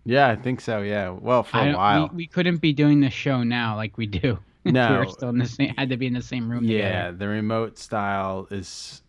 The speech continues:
Speaker 1: it gives us freedom to just go give you guys long shows.
Speaker 2: Ramble on.
Speaker 1: Ramble
Speaker 2: Uh,
Speaker 1: on. Talk about
Speaker 2: at, at two in the morning. Uh,
Speaker 1: It's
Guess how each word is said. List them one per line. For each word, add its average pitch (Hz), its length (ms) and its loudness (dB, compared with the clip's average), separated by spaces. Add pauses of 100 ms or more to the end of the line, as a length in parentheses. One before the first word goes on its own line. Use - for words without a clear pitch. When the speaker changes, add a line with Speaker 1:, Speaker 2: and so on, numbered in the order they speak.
Speaker 1:
it 107 180 -6
gives 104 220 -4
us 104 140 -6
freedom 101 440 -4
to 87 440 -8
just - 320 -14 (1500)
go 98 400 -4 (280)
give 120 200 0
you 113 120 -2
guys 98 220 -2
long 92 280 -4
shows. 85 560 -10 (1120)
Speaker 2:
Ramble 120 360 4
on. 117 340 2 (160)
Speaker 1:
Ramble 104 320 0
Speaker 2:
Uh, 110 200 2
Speaker 1:
on. 82 280 -10 (760)
Talk 139 220 -4
about 127 300 2
Speaker 2:
at, 131 220 -2
at - 100 -20
two 131 160 0
in 127 80 6
the 120 60 4
morning. 120 560 2
Uh, 107 220 0 (560)
Speaker 1:
It's - 480 -10